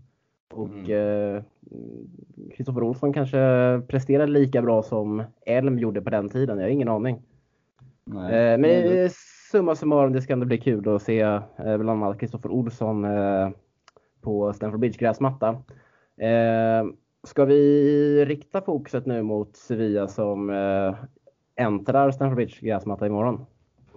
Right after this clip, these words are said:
Speaker 2: Ja, men det tycker jag. Det är, det är ändå ett sjukt intressant lag som vi, som vi ställs emot, som är också ett väldigt, väldigt bra lag.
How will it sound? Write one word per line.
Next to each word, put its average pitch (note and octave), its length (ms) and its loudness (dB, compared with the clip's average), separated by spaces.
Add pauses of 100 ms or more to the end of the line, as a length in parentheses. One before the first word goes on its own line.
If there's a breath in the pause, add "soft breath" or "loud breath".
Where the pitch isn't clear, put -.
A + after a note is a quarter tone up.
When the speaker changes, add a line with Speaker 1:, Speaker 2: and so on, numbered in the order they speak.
(100)
Speaker 2:
Ja, B2 100 -2
men D#3 120 6
det D#3+ 80 4
tycker D#3+ 320 -2
jag. G#2 220 2
Det A#2 80 2
är, B2+ 180 6
det B2+ 160 2
är C3 60 4
ändå A#2+ 200 4
ett A2+ 120 -2
sjukt C3 320 2
intressant G#2 560 -4
lag G2+ 300 -2
som G#2 200 -8
vi, F#2+ 380 -6
som G#2+ 140 -8
vi G#2 80 -4
ställs A#2 380 -2
emot, G2 240 -6
som G#2+ 120 -6
är G2+ 120 -2
också G2 240 -6
ett F#2+ 100 -10
väldigt, F#2+ 440 -4
väldigt F#2 200 -2
bra A2 260 0
lag. F#2 360 -6